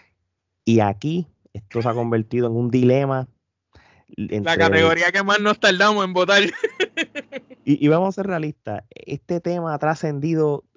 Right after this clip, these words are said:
Speaker 1: no tan solamente en estos premios, ha trascendido en otros podcasts que, que nosotros hemos hecho en el pasado. Aquí, no me acuerdo qué episodio hicimos, cuando nos invitaron a otros podcasts, esto fue otro tema que también se,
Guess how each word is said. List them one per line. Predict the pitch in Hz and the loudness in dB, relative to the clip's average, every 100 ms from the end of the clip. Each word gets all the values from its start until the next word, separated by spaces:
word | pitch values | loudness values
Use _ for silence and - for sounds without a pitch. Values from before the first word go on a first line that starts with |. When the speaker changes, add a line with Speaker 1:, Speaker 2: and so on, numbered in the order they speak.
| _ _ _ _ _ | _ _ _ _ _
Speaker 1:
no | 120 120 - | -6 -2 -2
tan | 208 190 | -4 -6
solamente | 180 175 165 165 151 156 147 147 _ _ _ - | -4 -4 -4 -6 -4 -2 -2 -4 _ _ _ -4
en | 117 117 | 0 0
estos | 135 - 139 | -2 -4 -8
premios, | - 117 107 110 | -4 -4 -2 -2
ha | 123 | -2
trascendido | 147 151 135 127 139 135 | -2 -2 -2 0 0 0
en | 117 110 117 | 0 0 0
otros | 139 156 147 | 0 -4 -6
podcasts | - 147 - 139 - | -8 -10 -6 -8 -6
que, | 123 113 | -8 -6
que | 120 | -4
nosotros | 113 107 120 127 135 | -4 -4 -6 -4 -2
hemos | 131 127 | -2 -2
hecho | 131 131 127 | -2 -4 -2
en | |
el | 120 | -2
pasado. | 117 113 110 123 123 127 120 120 - _ - | -2 -4 -2 -2 0 0 -2 -6 -20 _ -6
Aquí, | 107 107 135 | -4 -2 0
no | 120 | 0
me | 113 | 0
acuerdo | 117 123 127 | 0 2 2
qué | 123 | 0
episodio | 120 120 120 120 | -2 -6 -4 -4
hicimos, | 117 131 135 131 - - - | -4 -4 -6 -6 -10 -20 -2
cuando | 127 131 127 | 0 2 2
nos | 127 | 0
invitaron | 131 123 120 131 165 160 | -4 -6 -8 -6 -4 -4
a | |
otros | 160 151 143 | -2 -2 -4
podcasts, | - 143 - 156 151 - | -2 -2 -2 -6 -6 -2
esto | 165 - 170 | -2 -2 -4
fue | 143 156 | -2 -2
otro | 147 139 | 0 -2
tema | 127 139 139 | 0 0 0
que | 127 123 | -2 -2
también | 113 113 123 | -2 -2 -2
se, | 135 139 127 | -2 0 0